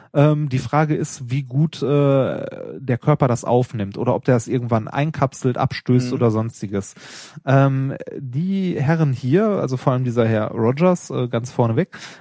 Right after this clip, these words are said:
Speaker 1: haben sich, ähm, darauf spezialisiert, bioverträgliche Schaltkreise zu machen. Ähm, und zwar, äh, Schalt-, äh, Schaltkreise, die man implantieren kann.
Speaker 2: Okay.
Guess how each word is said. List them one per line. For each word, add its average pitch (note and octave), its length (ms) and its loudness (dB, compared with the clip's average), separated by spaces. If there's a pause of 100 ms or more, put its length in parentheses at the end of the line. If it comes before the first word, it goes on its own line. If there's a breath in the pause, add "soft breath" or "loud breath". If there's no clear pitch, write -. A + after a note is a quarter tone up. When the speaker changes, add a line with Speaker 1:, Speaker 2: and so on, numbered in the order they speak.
Speaker 1:
haben D3+ 260 2
sich, C#3+ 380 0
ähm, B2+ 580 0 (100)
darauf C3 240 4
spezialisiert, B2+ 840 0 (120)
bioverträgliche F#3+ 1040 -2
Schaltkreise G#2 840 -4
zu - 180 -8
machen. G2 380 -6 (1400 soft breath)
Ähm, C3+ 540 2
und C#3 160 -6
zwar, D#3 400 2
äh, C3+ 100 2
Schalt-, D#3 260 0 (380)
äh, C3 760 4
Schaltkreise, C#3 520 -2
die B2+ 100 -2
man B2+ 160 0
implantieren C#3 840 -2
kann. F#2 340 -10 (140)
Speaker 2:
Okay. A#2+ 340 -2